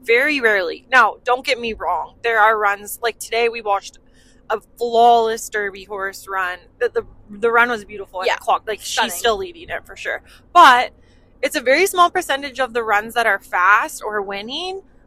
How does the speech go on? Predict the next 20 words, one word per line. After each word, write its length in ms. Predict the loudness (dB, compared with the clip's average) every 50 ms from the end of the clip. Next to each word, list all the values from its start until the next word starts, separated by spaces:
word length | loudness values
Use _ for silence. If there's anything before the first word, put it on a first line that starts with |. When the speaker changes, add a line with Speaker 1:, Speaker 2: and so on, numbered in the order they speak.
| _ -16 -4
Speaker 1:
look 460 | 4 8 8 8 8 8 _ -4 -18 -18 _ _
pretty 440 | 2 2 2 2 0 -6 -8 -10 -8
or 200 | -4 -2 -2 -2
nice. 540 | -2 -6 -10 -10 -12 -18 -16 -14 -12 -12 -12
Speaker 2:
Yeah. 160 | -12 -12 -14 -14 _ _ _ _ _ _ _ 4
Speaker 1:
That 200 | 6 6 6 6 4
honestly 500 | 0 0 0 0 -2 -4 -6 -6 -4 -2 -2
is 180 | -2 -4 -4 -8
true. 420 | -10 -8 -6 -6 -6 -6 -8 -10 -8 -4
Speaker 2:
Yeah. 260 | -2 -2 0 0 -2
Speaker 1:
And 80 | -2 -4
I 120 | -6 -6
think 280 | -6 -8 -10 -6 -2 0
that's 200 | 0 0 0 -2
really 180 | -4 -4 -6
important 340 | -6 -4 -4 -4 -4 -4 -6
to 80 | -4 -2
remember 460 | -2 -2 -2 -4 -6 -4 -2 -4 -4
because 380 | -4 -6 -4 -4 -4 -4 -6 -16
even 460 | -14 -14 -10 -6 -6 -6 -6 -8 -10